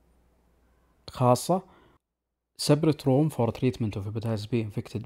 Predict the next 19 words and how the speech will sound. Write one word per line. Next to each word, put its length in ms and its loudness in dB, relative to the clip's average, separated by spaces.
patient. 380 -4
طبعا 200 -2
مهم 400 0
إنه 200 -4
البيشنت 540 -4
اللي 120 -4
عنده 300 -4
hepatitis 460 -8
B 80 -4
virus 480 2
في 80 -8
الهيمودياليسيس 800 -2
إنه، 260 -4
إنه 420 -6
يكون 240 -4
في 140 -6
غرفة 280 -4
خاصة 360 -4
فيه، 260 -2